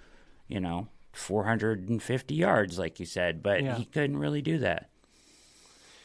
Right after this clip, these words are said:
Speaker 2: Yeah, jury's out, man, but below what we wanted to see as a rookie. I wanted to be moved sort of one direction or the other, and I feel like it was just sort of very,
Speaker 1: Yeah.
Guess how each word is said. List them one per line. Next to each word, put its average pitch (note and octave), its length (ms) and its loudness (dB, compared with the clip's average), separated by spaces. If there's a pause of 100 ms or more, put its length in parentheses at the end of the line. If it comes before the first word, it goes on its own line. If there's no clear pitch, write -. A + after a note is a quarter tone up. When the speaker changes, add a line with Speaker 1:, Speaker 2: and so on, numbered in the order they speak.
(240)
Speaker 2:
Yeah, F#3 180 10
jury's F#3 360 10
out, E3+ 200 12
man, C#3+ 240 4
but C#3 140 0
below F3 340 10
what E3+ 180 6
we D#3 120 6
wanted D3+ 340 4
to C#3 80 0
see C#3+ 200 2
as B2+ 120 0
a B2+ 60 0
rookie. B2+ 280 0
I B2 60 4
wanted D#3 260 6
to C#3+ 60 0
be C#3 100 6
moved C#3 460 6
sort C3+ 260 2
of B2 100 -4
one C#3 240 4
direction C3+ 480 2
or B2 80 0
the A#2+ 180 0
other, B2 200 0
and A#2 80 -2
I A#2+ 60 -2
feel C3+ 180 -2
like B2 160 0
it B2 60 -2
was A#2+ 160 -2
just B2 240 0
sort B2+ 240 2
of A#2 100 -8 (240)
very, C3 480 2 (480)
Speaker 1:
Yeah. G#2+ 160 -2